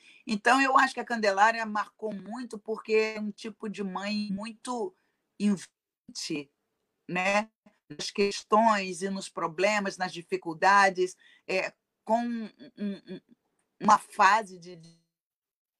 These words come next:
né? E ela era muito presente, muito mãezona em, em todas as situações, né? Nem ela ficava na, na,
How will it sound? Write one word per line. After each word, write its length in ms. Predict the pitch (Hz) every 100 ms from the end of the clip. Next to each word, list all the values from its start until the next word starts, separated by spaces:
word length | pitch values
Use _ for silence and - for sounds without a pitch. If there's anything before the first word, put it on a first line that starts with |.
| _ 139 143 - - _ _ - _ - _ _ _ _
né? 300 | 165 190 254 - _ _ _
E 80 | 214
ela 180 | 240 277
era 140 | 277
muito 380 | 269 277 311 -
presente, 960 | 311 302 202 196 240 269 269 - 120 - -
muito 320 | 208 - 269
mãezona 720 | 285 277 175 220 240 254 185
em, 80 | 143 -
em 280 | 190 220
todas 500 | 208 - 233 220 208
as 120 | 202 196
situações, 960 | 180 - 151 151 - 143 117 101 - - _ -
né? 280 | 165 208 220 _
Nem 260 | - 240 294
ela 160 | 262 233
ficava 260 | - 202
na, 200 | 196 -
na, 140 | -